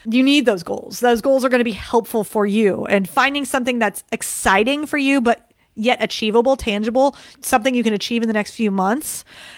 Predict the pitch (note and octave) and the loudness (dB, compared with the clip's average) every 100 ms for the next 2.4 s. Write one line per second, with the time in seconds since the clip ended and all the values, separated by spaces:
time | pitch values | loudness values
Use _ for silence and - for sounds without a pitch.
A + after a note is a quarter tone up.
0 | - - A#3+ A3+ C#4+ D4 _ A3 B3+ A#3 | -20 -8 -6 0 0 -2 _ -4 0 2
1 | G#3+ G#3 F3+ F#3+ F#3 - F#3+ F#3+ G3+ F4+ | 2 0 0 0 0 -2 0 0 2 2
2 | A3+ F#3+ F#3 | 4 2 0